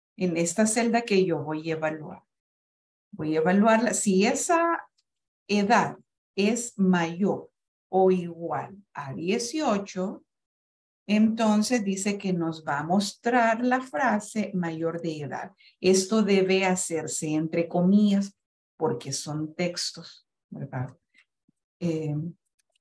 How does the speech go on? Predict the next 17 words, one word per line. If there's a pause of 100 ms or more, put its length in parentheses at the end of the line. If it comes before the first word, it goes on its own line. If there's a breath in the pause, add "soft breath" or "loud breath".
(600)
y
luego
escribimos
menor
de
edad,
cerramos
comillas (380)
y
cerramos (400)
paréntesis.
Luego
solo
hacemos (400)
el
respectivo (640)
relleno